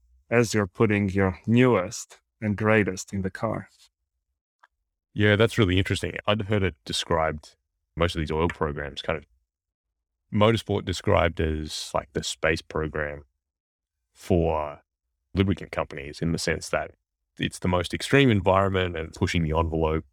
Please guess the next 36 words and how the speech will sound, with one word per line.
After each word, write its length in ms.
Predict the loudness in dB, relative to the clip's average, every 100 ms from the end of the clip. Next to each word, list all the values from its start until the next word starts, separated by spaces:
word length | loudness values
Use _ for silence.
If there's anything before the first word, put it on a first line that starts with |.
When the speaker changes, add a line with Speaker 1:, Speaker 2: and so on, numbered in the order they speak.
| -2
Speaker 2:
and 200 | -2 -2
s-, 180 | -8 -2
there's 180 | -2
a 60 | 0
lot 120 | -2
of 60 | -2
R 200 | -2 -4
and 100 | 0
D 180 | 2 2
that's 220 | 0 -2
involved. 580 | -2 0 0 -2 -6 -14 _ _ _ _ -8
So 140 | -2 -2
it's 460 | -2 -6 -6 -6 2
really 220 | 4 4
interesting 340 | 0 -4 -4
to 180 | -2 0
hear 240 | 0 0 -2
how 200 | 0 -2
some 180 | -2 -6
of 60 |
that 160 | -6 -6
development 520 | -2 -2 -2 -6 -6
happens, 420 | -4 -4 -8 -12
and 140 | -14 -14 _ -20
I'm, 80 | -14
I'm 100 | -12 -4
sure 160 | -2
we'll 120 | -2
get 180 | -2 -4
into 200 | -4 -4
it 60 | -4
a 60 |
bit 140 | -4 -2
more, 280 | 0 -2 -4
but, 160 | -8 -8 _ _ _ _ _ _ _
um, 340 | 0 2 0